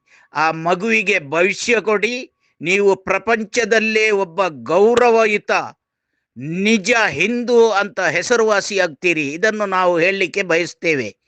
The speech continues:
ಜೈ ಹಿಂದ್, ಬೋಲೋ ಭಾರತ್ ಮಾತಾ ಕಿ, justice for ಸೌಜನ್ಯ, ವಂದೇ ಮಾತರಂ, ಸತ್ಯಂ ಶಿವಂ ಸುಂದರಂ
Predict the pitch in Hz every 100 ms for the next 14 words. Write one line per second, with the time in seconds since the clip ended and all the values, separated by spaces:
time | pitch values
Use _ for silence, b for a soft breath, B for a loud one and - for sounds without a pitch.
0 | b b b 110 135 185 170 190 180 127
1 | 117 175 196 185 170 170 165 135 160 170
2 | 196 190 165 226 392 - b b b b
3 | b b b _ 95 180 - 208 185 -
4 | 180 165 - 170 170 170 160 135 92 _
5 | _ _ _ _ _ _ _ _ _ _
6 | _ _ _ _ _ _ _ _ _ _
7 | _ _ _ _ _ _ 113 151 190 196
8 | 190 185 175 165 175 180 170 156 147 147
9 | - - 175 _ 180 175 165 165 - 156
10 | 156 151 143 - 165 170 160 143 123 123